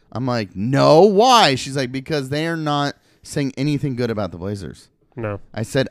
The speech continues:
Speaker 1: "I know." It, it was so annoying. And this is just me tur-, us turning into a bitch fest about <laughs> McHale, but I'm over it. I can't stand it. I just can't stand it. And I want Blazers to just take the series. And I, if,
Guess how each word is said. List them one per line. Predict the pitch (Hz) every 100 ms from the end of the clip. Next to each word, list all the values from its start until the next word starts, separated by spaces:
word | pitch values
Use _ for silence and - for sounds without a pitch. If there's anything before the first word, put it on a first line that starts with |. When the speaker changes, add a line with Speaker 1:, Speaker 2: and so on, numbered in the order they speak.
| _
Speaker 1:
"I | 123 135
know." | 139 123 90 _ _ _ _ _ _ _ _ _
It, | 120 131
it | 147
was | 139
so | - - - 151 151 160
annoying. | - 139 123 117 113 82 67 _ _ _ _ _ _
And | - 131 139
this | 131
is | 139
just | 135 143 139
me | 135
tur-, | 113 - 143
us | 127 -
turning | 147 131
into | 123
a | 104
bitch | 113 117
fest | 120 107
about | 107 113
<laughs> |
McHale, | 101 113 147 90 98
but | 110 95 147 262 233
I'm | 127 143
over | 139 135 120
it. | 95 -
I | 101
can't | - 120
stand | - 90 82
it. | 73 _
I | 95
just | -
can't | - 107
stand | - 90 80
it. | 73 -
And | 98 92 87 _ _ -
I | 131
want | 131 135 123
Blazers | 127 127 131 127
to | 113
just | 95 98 -
take | 131 -
the |
series. | 117 131 139 143
And | 107
I, | 107 - - -
if, | 135 -